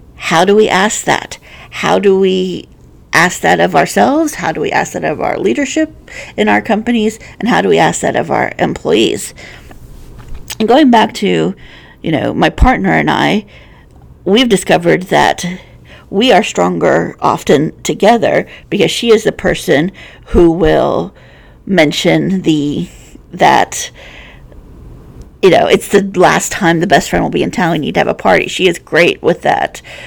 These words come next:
you know, emotional, empathetic connections. And I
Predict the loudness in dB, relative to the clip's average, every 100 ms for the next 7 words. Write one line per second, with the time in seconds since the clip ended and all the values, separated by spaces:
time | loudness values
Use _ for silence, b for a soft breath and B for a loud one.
0 | B -2 -2 -2 0 2 4 2 -2 -6
1 | -2 -4 -4 -2 0 0 -4 -4 -4 -4
2 | -4 -6 -8 -14 B B B B 2 4
3 | 2 -2 -10 B B -2 2